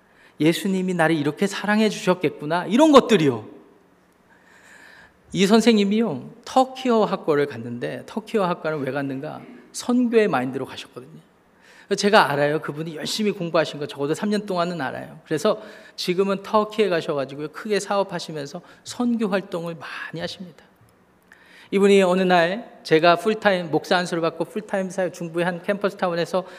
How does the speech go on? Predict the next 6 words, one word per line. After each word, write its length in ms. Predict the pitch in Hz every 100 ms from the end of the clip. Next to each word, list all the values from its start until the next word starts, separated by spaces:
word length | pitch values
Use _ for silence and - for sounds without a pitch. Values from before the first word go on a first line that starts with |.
| -
풀타임 340 | 208 202 208
사역 240 | 190 185 170
시작할 400 | - 185 165 156
때 200 | 185 190 - - -
저를 300 | 156 156 147
찾아오셨어요. 760 | - 185 165 143 127 - 123